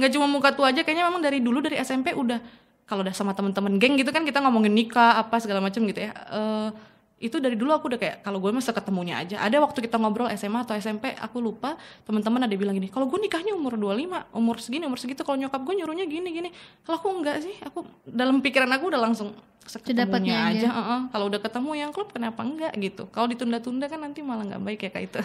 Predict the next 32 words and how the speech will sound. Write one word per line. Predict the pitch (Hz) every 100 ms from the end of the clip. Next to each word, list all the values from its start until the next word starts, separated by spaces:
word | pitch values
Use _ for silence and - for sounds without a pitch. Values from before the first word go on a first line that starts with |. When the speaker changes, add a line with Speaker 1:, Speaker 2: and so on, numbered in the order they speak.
| 240
Speaker 2:
Hmm. | 233 226 226 220 214 208 202 190 185 180 185 - _ _
Oke, | 247 254 220 220 - _ _ -
berarti | 240 349 349
abis | 269
S | 247 240
M | 233 247
A | 320 349
langsung | 277 269
kerja, | 226 220 226 311 -
fokus | - 233 302 359 - - - _ _ _ _
Speaker 1:
Kerja, | - 196 180 202
iya. |
Speaker 2:
kerja, | - 220 220 247 285
terus | - 269 240
akhirnya, | 233 233 277 277 -
eh, | 233 226 220 220
dua | 214 220
tahun | 226
kemudian | 226 220 226 247
menikah | 233 233
ya | 233 214
berarti | 202 202
ya? | 185
Speaker 1:
Dua | 180
tahun | 190
kemudian | 190 180 175
Speaker 2:
Dua | 196 220
sampai | 220 208
Speaker 1:
menikah. |
Speaker 2:
tiga | 220 214
tahun | 214 220 214 -
kemudian | - 226